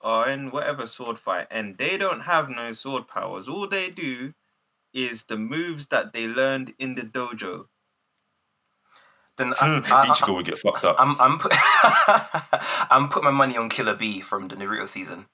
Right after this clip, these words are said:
Speaker 2: uh, se-, series. Like
Speaker 3: Killer Bee?
Speaker 2: Killer Bee. He's
Speaker 3: From the Naruto series?
Speaker 2: Yes. He's one of the Jin-,
Speaker 3: Not,
Speaker 2: the
Speaker 3: not from the an-, other anime, from Killer Bee?
Speaker 2: He's, uh, Jinchuriki from
Speaker 1: Oh,
Speaker 2: Naruto.
Speaker 1: the, um,
Speaker 2: He's a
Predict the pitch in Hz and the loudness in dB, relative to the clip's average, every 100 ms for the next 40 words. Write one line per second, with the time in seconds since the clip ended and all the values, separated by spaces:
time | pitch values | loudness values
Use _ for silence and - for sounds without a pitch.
0 | _ 104 98 - 101 - 104 82 90 - | _ -4 -4 -6 -8 -8 -8 -8 -10 -16
1 | _ - 85 - - _ _ _ _ _ | _ -4 -4 -6 -18 _ _ _ _ _
2 | _ _ _ _ - - 139 104 117 120 | _ _ _ _ -8 -2 -2 -2 -2 -4
3 | 85 - _ - 135 127 123 95 - _ | -8 -18 _ -6 -4 -2 -4 -8 -18 _
4 | _ _ _ _ _ _ _ _ _ _ | _ _ _ _ _ _ _ _ _ _
5 | _ _ - 101 104 110 139 139 110 87 | _ _ -6 -2 0 2 2 2 -2 -4
6 | - 87 85 - - 104 - - - _ | -4 -4 -4 -8 -12 -12 -12 -16 -20 _
7 | _ _ _ _ _ _ 131 139 127 113 | _ _ _ _ _ _ -4 -2 -2 -2
8 | 107 110 - 127 127 135 127 113 110 113 | 0 0 0 2 2 4 2 4 4 4
9 | 110 113 95 110 95 87 85 98 98 87 | 4 4 6 4 4 0 -2 -6 -6 -4
10 | 85 82 - _ - 123 113 120 113 127 | -4 -4 -8 _ -14 -10 -2 0 0 -2
11 | 123 143 131 95 92 175 233 226 175 127 | -2 0 0 -4 4 6 6 4 2 -2
12 | - - 151 165 160 151 165 175 160 156 | -6 -8 -4 0 0 0 2 0 0 -8
13 | 151 147 131 - _ _ _ - 117 | -10 -8 -8 -8 _ _ _ -14 -12